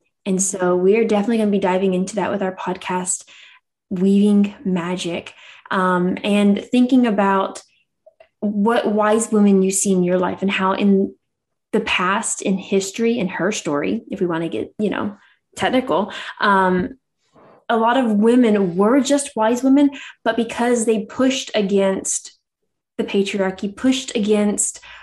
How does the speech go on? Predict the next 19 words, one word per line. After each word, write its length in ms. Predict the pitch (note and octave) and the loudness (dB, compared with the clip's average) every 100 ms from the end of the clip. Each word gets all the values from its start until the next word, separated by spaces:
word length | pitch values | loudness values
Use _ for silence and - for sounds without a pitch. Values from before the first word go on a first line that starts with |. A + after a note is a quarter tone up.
| - - | -20 -10
whatever 520 | F#3+ G3 G#3 G#3+ A3+ | -4 0 4 4 2
was 200 | G#3+ G3+ | 2 0
going 320 | G3+ G3+ G#3 | 0 2 4
on 140 | G3 F#3+ | 2 0
at 40 | |
that 180 | E3+ - | -2 -6
time, 420 | - B3+ A3 G3+ | -4 -2 -2 0
they 120 | G3+ | 0
were 120 | G#3 G#3+ | 2 0
seen 200 | - G#3+ | 0 -2
as 140 | G3+ | -2
witches 560 | G#3 F#3 F#3 - F#3+ F#3 | -2 -2 -2 -2 -2 -2
and 200 | F#3+ F3+ | -4 -2
they 80 | F3+ | -2
were 120 | G#3 | -4
seen 300 | - G#3+ A3 | -6 -4 -4
as 140 | A3 - | -6 -6
evil. 480 | C#4+ D#4+ F#3+ G#3 _ - - - | -6 -4 -6 -8 _ -20 -20 -10
And 480 | - G3 G3 F#3+ G3 | -2 0 2 0 -2